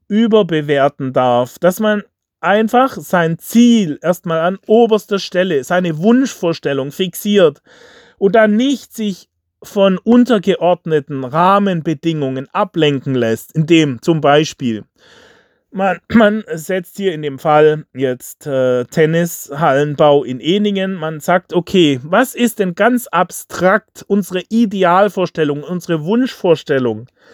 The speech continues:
Wenn man die ganzen Daten sammelt, wenn man spricht mit Manfred Kiefer vom W T B, wenn man spricht mit einem Trainer, wenn man sagt, was wäre, natürlich <clears throat> geht das,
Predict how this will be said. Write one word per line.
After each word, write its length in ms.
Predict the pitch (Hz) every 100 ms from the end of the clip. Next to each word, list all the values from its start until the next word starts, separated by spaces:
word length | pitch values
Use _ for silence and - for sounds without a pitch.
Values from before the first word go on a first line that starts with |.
| - - - _
Wenn 140 | 185
man 140 | 208 202
die 120 | 185
ganzen 380 | 196 202 202 170
Daten 380 | 175 180 180 170
sammelt, 580 | - 196 185 135 131
wenn 180 | 170 196
man 240 | 185 156 143
spricht 560 | - - 165 160 -
mit 160 | 135 135
Manfred 580 | 147 165 165 - 151 -
Kiefer 380 | 202 202 185 165
vom 300 | 170 156 147
W 160 | 143
T 180 | - 135
B, 320 | 123 120 110
wenn 140 | 156 190
man 200 | 180 170
spricht 440 | - 170 185 -
mit 140 | 160
einem 320 | 131 147 139 -
Trainer, 640 | 185 190 208 175 117 110 _ _ - _ -
wenn 140 | 180
man 160 | 202 202
sagt, 280 | 202 190 -
was 460 | 156 190 240 - 160
wäre, 400 | 202 220 175 120
natürlich 640 | 147 147 226 175 147 - _ _ _ _
<clears throat> 220 | - 233 -
geht 300 | 185 185 160
das, 320 | 175 -